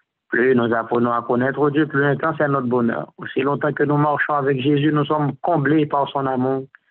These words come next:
rassasiés par sa présence. Nous pouvons obtenir ici-bas, m-,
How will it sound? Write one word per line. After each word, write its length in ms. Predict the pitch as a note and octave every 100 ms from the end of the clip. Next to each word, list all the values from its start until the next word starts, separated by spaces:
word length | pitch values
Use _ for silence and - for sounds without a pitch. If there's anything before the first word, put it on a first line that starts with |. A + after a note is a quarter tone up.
| _ _ _ _
rassasiés 680 | - - - - A#2+ G#2 A#2+ -
par 220 | A#2+ -
sa 120 | A2+
présence. 520 | - A2 - - - _ _ _ - - - - -
Nous 140 | D3+ F3
pouvons 380 | F3+ F3+ G3+ G3+
obtenir 440 | G3+ G3 F#3 F#3 F3+
ici-bas, 720 | G3 F#3+ - F3+ E3+ F#3 F3+
m-, 320 | D3+ C#3+ D#3